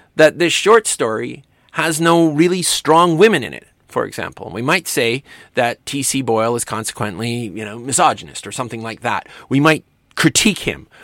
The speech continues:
for the thinness, perhaps, of these characters, although I actually think that Sarai is,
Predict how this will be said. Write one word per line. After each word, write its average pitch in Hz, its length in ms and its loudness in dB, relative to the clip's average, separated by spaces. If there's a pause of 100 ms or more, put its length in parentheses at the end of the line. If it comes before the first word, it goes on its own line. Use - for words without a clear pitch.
for 151 720 4
the 135 360 -6
thinness, 147 800 0
perhaps, - 600 -6
of 104 220 -2
these 101 160 -8
characters, 98 380 -10
although 123 140 -2
I 120 60 0
actually 117 260 -2
think 104 180 -8
that - 140 -4
Sarai 101 420 4
is, 92 160 -4